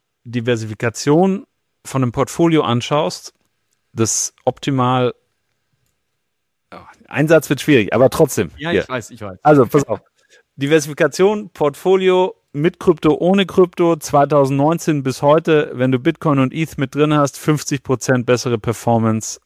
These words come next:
Speaker 1: als, als wenn du nur ein relativ gut diversifiziertes Portfolio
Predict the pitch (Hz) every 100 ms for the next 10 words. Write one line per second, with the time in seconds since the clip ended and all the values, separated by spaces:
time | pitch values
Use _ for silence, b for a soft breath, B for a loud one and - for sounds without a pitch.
0 | _ 104 107 104 - - - _ _ _
1 | _ _ _ _ 90 107 104 - 117 110
2 | 110 117 131 143 135 127 101 107 110 101
3 | - b b - 104 113 131 127 127 -
4 | 135 123 120 113 110 - 123 113 113 -
5 | 117 107 - 143 131 110